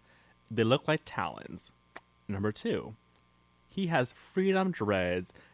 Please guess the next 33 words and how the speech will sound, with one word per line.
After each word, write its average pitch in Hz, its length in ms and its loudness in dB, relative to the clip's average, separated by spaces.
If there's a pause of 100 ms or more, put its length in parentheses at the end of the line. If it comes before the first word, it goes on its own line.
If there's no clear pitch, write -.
(160)
and 117 120 0
they 120 200 0
aren't 113 260 0
that - 220 -2
cute. - 320 -6 (580)
He 135 200 0
also 165 340 4
doesn't 113 260 -2
wash 131 280 2
them 104 80 -14
frequently 92 400 -8
enough. 69 760 -8
<laughs> - 40 -20 (600)
If 117 160 2
I 139 80 6
could 139 160 0
see 170 440 4
dandruff 120 600 4
all 110 200 6
the 120 60 -2
way 120 140 4
down 101 320 2
to 117 80 -4
the 92 120 -2
lock, 104 400 4 (220)
then 113 140 -2
you 120 80 0
have 110 100 2
a 98 60 0
problem, 87 420 -2
sir. 76 400 -4 (640)
Number 104 240 2
three, 143 400 2